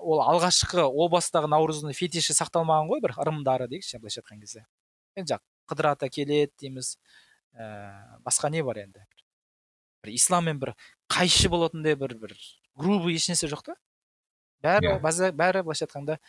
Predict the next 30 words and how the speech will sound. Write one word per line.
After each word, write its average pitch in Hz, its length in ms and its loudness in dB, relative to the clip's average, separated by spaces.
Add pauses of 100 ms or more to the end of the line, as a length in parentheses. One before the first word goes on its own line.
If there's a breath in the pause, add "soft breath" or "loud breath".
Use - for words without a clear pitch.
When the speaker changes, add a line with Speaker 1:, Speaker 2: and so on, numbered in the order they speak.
(300 loud breath)
Speaker 1:
казахифицирование, 143 840 -4
то - 100 -14
есть, - 260 -16
әбден 131 440 -8
қазақыланған 139 600 -2
да, 185 100 -8
то 147 80 -12
есть, - 320 -16
бүкіл 123 220 -12 (100)
ырымы 143 320 -6
да, 147 160 -4
жырымы 147 360 -12
да, 143 100 -8
тойлауы 131 440 -4
да. 123 140 -16 (560 soft breath)
Сондықтан 180 400 -2
бұл 175 120 -2
жағынан, 180 440 2 (1160)
бұл 139 120 -14
жағынан 147 320 -4
негізі 131 180 -6
тамаша 123 420 -6
бір. - 200 -20 (760)
Қазақ 160 260 0 (180)
негізі 160 240 -4 (320)
конвертері, 170 640 2 (320)
бұл 135 120 -8
жағынан, 127 360 -2
то 120 80 -12
есть, - 240 -12